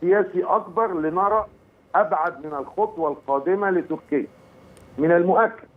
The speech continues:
أن تركيا تريد أن يكون لها دور إقليمي، آه، فاعل ومؤثر وربما رئيسي لأسباب عديدة جدا. هل هذه اللحظة مناسبة؟ احنا عارفين ان هما بيقولوا الحزب ده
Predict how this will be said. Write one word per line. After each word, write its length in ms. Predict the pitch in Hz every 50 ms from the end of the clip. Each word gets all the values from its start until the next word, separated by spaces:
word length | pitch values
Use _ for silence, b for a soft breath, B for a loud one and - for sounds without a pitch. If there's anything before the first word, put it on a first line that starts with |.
| _ _ _ -
أن 240 | 131 139 143 139 139
تركيا 460 | - 147 131 - 180 190 208 226 208 220 - _ _ _ _ _ _ -
تريد 420 | 135 147 160 185 208 226 226 - - _ - -
أن 80 | 131 135
يكون 300 | 131 123 - 175 175 170
لها 200 | 185 165 165 147
دور 220 | 139 180 190 180 -
إقليمي، 580 | 165 160 - 147 156 180 190 190 196 196 190 190 _ _ _ _ _ _ _ _ _ _ _ _ _ - -
آه، 260 | 110 110 110 110 - - - - -
فاعل 480 | 175 185 202 202 175 180 202 190 156 -
ومؤثر 840 | 139 147 139 143 143 - - 180 202 190 196 - - 202 196 190 - -
وربما 560 | - 139 135 135 135 120 110 165 175 180 180
رئيسي 680 | 170 165 160 156 - 185 214 220 196 - - 220 226 220 _ _ _ _ _ _ _ _ _ _ -
لأسباب 500 | 143 156 - 165 160 - - 208 214 196
عديدة 400 | 160 151 156 156 196 190 165 151
جدا. 220 | 135 139 123 113 _ _ _ _ _ _ _ _ _ _ _ _ _ _ _ _ _
هل 220 | - 139 175 196 185
هذه 320 | 156 190 196 165 165 175
اللحظة 460 | 165 165 175 185 175 - 135 127 143
مناسبة؟ 600 | 127 131 131 139 165 208 220 190 175 - 240 226 233 _ _ _ _ _ _ - -
احنا 180 | - 139 139
عارفين 480 | 123 123 143 - - 180 214 214 160 120 -
ان 100 | 120 120
هما 160 | 123 135 139
بيقولوا 260 | 131 143 156 151 151 147
الحزب 300 | 151 156 151 131 117 139
ده 240 | 135 139 143 139